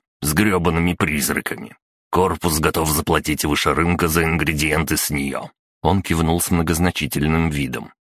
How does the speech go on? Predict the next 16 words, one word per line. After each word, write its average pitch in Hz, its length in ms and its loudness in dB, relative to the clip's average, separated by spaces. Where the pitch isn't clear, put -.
«Правда, 73 360 0
никто 71 300 -2
не 65 80 -2
хочет - 460 -2
туда 73 220 0
соваться». - 680 -2
«Вот 73 320 0
и 92 40 2
я 69 180 0
не 78 140 2
буду», — 71 320 -2
отозвался 80 680 0
я. 64 220 -6
«А 78 240 2
чего - 400 0
так?» - 360 -4